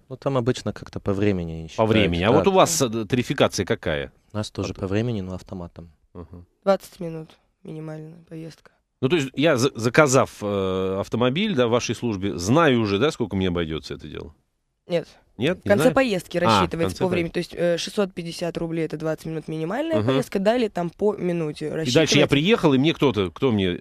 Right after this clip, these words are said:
Speaker 3: Никто.
Speaker 2: а.
Speaker 3: Просто вам приходит
Speaker 2: Прислал.
Speaker 3: чек на почту
Speaker 2: Мгм.
Speaker 3: и, э, списание с карточки,
Speaker 2: Понял,
Speaker 3: эс эм эска
Speaker 2: понял.
Speaker 3: волшебная. Вот.
Speaker 2: Понял.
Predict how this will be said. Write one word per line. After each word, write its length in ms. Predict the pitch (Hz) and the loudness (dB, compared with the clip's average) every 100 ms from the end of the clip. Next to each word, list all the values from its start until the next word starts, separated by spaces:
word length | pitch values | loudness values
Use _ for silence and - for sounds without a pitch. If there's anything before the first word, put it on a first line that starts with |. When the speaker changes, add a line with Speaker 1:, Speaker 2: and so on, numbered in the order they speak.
| - | -2
Speaker 3:
Никто. 520 | 214 254 - - 202 196 | -2 -2 0 4 4 6
Speaker 2:
а. 200 | 240 208 | 4 4
Speaker 3:
Просто 440 | 233 311 - 262 | 2 2 2 2
вам 240 | 196 208 226 | 2 0 0
приходит 420 | 190 185 180 160 | -4 -2 -2 0
Speaker 2:
Прислал. 380 | 117 - 170 190 | 0 2 2 2
Speaker 3:
чек 60 | |
на 160 | 214 214 | 0 0
почту 380 | 233 233 - 247 | 0 -2 0 -2
Speaker 2:
Мгм. 80 | 208 | 0
Speaker 3:
и, 180 | 233 233 | -2 0
э, 260 | 190 180 - _ | 0 0 -4 _
списание 460 | - 185 - 240 277 | -12 0 4 4 2
с 60 | |
карточки, 540 | - 160 151 - - 160 | 0 -2 -2 -10 -8 -2
Speaker 2:
Понял, 140 | 185 175 | 2 2
Speaker 3:
эс 20 | |
эм 40 | 180 | 2
эска 140 | 180 175 | 0 -2
Speaker 2:
понял. 120 | 170 | 0
Speaker 3:
волшебная. 580 | 180 175 151 156 156 160 - - _ | -2 -2 -2 -2 -8 -10 -18 -20 _
Вот. 140 | 170 151 | -10 -6
Speaker 2:
Понял. 340 | 92 85 | -6 -6